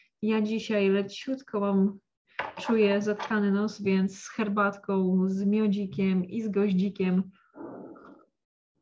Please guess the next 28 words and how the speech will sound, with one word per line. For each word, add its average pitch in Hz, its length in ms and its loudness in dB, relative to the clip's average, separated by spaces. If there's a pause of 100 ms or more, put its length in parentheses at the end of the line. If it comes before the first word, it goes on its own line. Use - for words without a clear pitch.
(640)
lipą 214 440 2
będę 196 280 0
tutaj 190 380 -4
z 196 120 -4
Wami. 185 320 0 (500)
Więc 240 540 -4 (340)
dzisiaj, 233 500 -4
moje 240 260 -2
drogie, 226 460 -2 (520)
będzie 233 300 0
taka, 233 480 -2
taki 226 280 -8
temat, 226 360 0
który, 196 340 2
o 202 80 2
który 226 220 -2
najczęściej 226 560 -2
mnie 226 100 -2
pytacie, 196 440 -2
czyli 233 220 -4
co 277 200 0
zrobić, 226 440 2
by 196 80 4
zrzucić 196 380 -2
te 190 120 -2
pięć 240 400 -4
kilogramów. 185 640 4 (560)
I 233 280 4